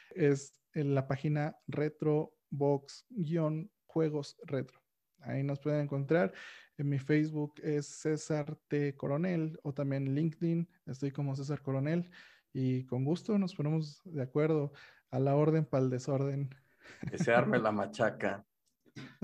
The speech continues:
Speaker 2: Perfectísimo. Pues otra vez, César,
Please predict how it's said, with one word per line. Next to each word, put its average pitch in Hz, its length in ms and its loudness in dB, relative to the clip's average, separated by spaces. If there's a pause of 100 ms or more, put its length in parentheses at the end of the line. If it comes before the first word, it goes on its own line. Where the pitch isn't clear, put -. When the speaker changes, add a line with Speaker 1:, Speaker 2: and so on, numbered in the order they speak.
(160)
Speaker 2:
Perfectísimo. 120 1400 6
Pues 117 420 6
otra 147 320 4
vez, 160 440 4
César, 151 540 4